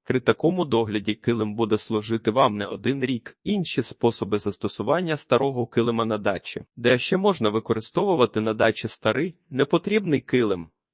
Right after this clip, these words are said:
Варіантів може бути чимало, перерахуємо найбільш популярні. Якщо у вас є курник і птиці знаходяться там не тільки влітку, але і в холодну пору року, утеплите старим килимом його стіни і двері.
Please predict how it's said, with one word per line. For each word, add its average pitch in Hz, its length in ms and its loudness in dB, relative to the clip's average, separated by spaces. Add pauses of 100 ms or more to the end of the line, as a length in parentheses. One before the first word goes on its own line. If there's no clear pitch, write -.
(100)
Варіантів 120 600 4
може 113 280 2
бути 110 300 0
чимало, 151 540 2
перерахуємо 180 720 0
найбільш 117 440 -2
популярні. 113 840 0
Якщо 113 380 0
у 120 180 -2
вас 104 300 4
є 107 160 -2
курник 117 600 -4
і - 80 -4
птиці - 380 -4
знаходяться 110 720 0
там 110 280 0
не 107 100 -2
тільки - 360 -2
влітку, 87 600 -6
але 104 240 4
і 135 140 -4
в 127 60 -2
холодну 107 520 2
пору 107 340 2
року, 107 400 -6 (140)
утеплите 104 560 2
старим 123 420 0
килимом 151 400 -2
його 107 260 -2
стіни 110 480 -6
і 113 80 0
двері. 110 420 -2